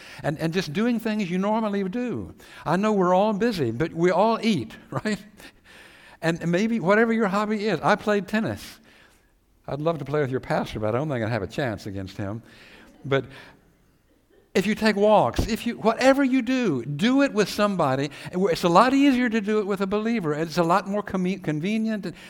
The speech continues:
but we have to leave our comfort zone and say, "I want to use my life to help let God shine the light of Jesus through me." And if it's real,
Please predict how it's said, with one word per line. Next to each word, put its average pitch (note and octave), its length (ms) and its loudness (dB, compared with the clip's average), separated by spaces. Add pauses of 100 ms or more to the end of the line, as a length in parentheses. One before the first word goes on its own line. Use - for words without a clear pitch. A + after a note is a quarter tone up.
(140)
but D#3 120 -6
we E3 120 0
have F#3 180 -2
to F3+ 80 0
leave A#3 400 2
our F#3 160 2
comfort F#3 540 -2
zone C3 440 -2
and C#3+ 160 -6
say, C#3+ 280 0 (280)
"I G3+ 220 2
want G#3+ 180 -2
to D3 100 -2
use G#3+ 420 0
my G#3+ 220 2
life C3 440 0 (320)
to C#3 100 -2
help C3+ 360 -2 (280)
let A#2 280 -2
God F#3 500 2 (120)
shine D#3+ 520 0 (140)
the B2 140 -4
light C#3+ 200 -2
of D3 80 -6
Jesus G#2 640 -6 (760)
through C#3+ 240 -8
me." G2 420 -8 (800)
And A#2+ 140 -2
if B2 80 -2
it's C#3+ 120 -2
real, F#3 500 0